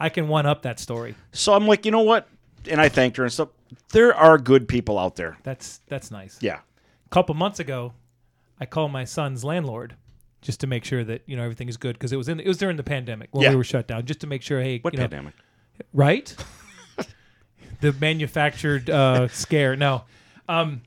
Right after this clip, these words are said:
Speaker 1: just because I knew that he had been struggling for hours when we first started, and I wanted to make sure everything was okay, and I, and I'm talking to him, and he, and, and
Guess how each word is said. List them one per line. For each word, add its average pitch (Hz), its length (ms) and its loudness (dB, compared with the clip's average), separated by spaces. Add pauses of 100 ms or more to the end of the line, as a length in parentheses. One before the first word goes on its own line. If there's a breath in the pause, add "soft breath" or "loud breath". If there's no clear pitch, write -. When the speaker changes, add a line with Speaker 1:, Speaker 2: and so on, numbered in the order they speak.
(380)
Speaker 1:
just 208 200 4
because 202 320 2
I 180 80 2
knew 180 160 0
that 175 80 -2
he 160 160 0
had 156 120 2
been 160 140 0
struggling 156 400 2
for 156 160 4
hours 139 400 4
when 143 60 -4
we 139 80 -2
first 139 280 -4
started, 135 280 0
and 131 100 -4
I 131 40 0
wanted 131 160 -2
to 131 40 -6
make 127 140 -4
sure 139 120 -2
everything 123 180 -6
was 120 80 -4
okay, 127 260 -4
and 123 80 -6
I, 127 80 -6
and 135 160 -6
I'm 123 100 -6
talking 127 240 -2
to 131 60 -2
him, 131 80 -2
and 127 80 -2
he, 156 180 0
and, 139 220 -10
and 135 320 -10